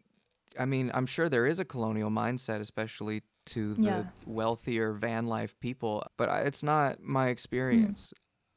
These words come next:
Speaker 1: And, but I haven't traveled as much as I would like to either. I think it's about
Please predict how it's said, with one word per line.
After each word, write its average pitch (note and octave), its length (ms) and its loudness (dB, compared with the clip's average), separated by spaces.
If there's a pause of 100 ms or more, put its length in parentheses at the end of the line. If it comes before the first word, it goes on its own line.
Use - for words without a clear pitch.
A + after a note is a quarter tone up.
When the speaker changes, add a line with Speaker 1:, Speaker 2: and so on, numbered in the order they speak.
Speaker 1:
And, - 240 -4
but C#3+ 80 2
I D3+ 100 8
haven't E3 200 2
traveled D3+ 380 2
as B2+ 100 -6
much B2 180 -4
as A#2 100 -8
I A2+ 100 0
would G#2+ 100 -4
like A2 260 -8
to G2+ 180 -6
either. - 360 -8 (680)
I B2+ 120 0
think D#3 260 0
it's C#3+ 160 -2
about A#2+ 380 2